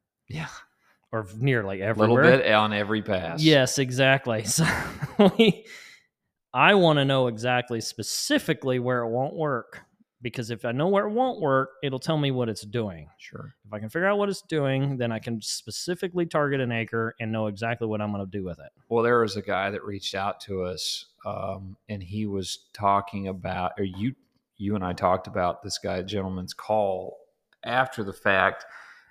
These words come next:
Speaker 1: and you were like, "I'm not gonna recommend humic to him because his organic matter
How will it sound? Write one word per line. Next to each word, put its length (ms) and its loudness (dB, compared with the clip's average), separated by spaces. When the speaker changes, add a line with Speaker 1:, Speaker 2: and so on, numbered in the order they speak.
Speaker 1:
and 180 2
you 140 4
were 160 8
like, 400 4
"I'm 120 2
not 280 6
gonna 140 2
recommend 520 0
humic 400 -8
to 140 -12
him 180 -12
because 300 -10
his 140 -10
organic 520 -2
matter 420 -8